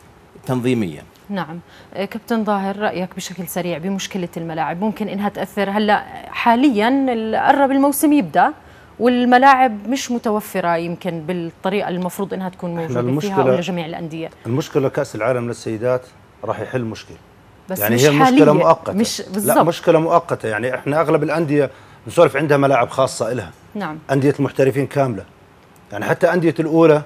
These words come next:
Speaker 3: إلها أندية ملاعب خاصة إلها. جزء هو نادي الأصالة
Speaker 2: مم.
Speaker 3: اللي حكى عنه الأستاذ وليد بحاجة ملعب.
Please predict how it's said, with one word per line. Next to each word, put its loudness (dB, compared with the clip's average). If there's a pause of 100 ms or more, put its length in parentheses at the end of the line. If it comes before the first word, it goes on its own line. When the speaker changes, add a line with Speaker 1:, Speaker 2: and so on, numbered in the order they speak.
(340)
Speaker 3:
إلها 0
أندية 0
ملاعب 2
خاصة -4
إلها. -8 (680)
جزء -2
هو 2
نادي 4
الأصالة -2 (380)
Speaker 2:
مم. -12
Speaker 3:
اللي -10
حكى -4
عنه 2
الأستاذ -2
وليد -6 (360)
بحاجة 2
ملعب. -12